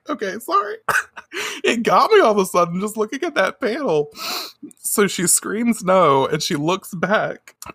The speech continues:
at Chibi Chibi and Chibiusa. And she, damn it. <laughs> And Chibiusa starts to fade away back to the future style.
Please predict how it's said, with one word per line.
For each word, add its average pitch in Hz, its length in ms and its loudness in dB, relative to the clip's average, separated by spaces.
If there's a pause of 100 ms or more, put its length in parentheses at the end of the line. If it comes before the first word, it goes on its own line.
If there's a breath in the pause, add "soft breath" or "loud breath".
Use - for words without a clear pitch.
at 151 200 2
Chibi 180 360 -2
Chibi 185 400 -2
and 165 80 0
Chibiusa. 175 1040 -4
And 226 220 -2
she, - 240 -2 (100)
damn 494 420 4
it. 359 100 0
<laughs> - 640 -8 (260)
And 359 140 4
Chibiusa 370 840 4
starts 277 360 0
to 330 80 2
fade 277 340 -2
away 247 260 -2
back 208 300 0
to 220 100 -4
the 214 120 2
future 240 460 -4
style. 160 720 0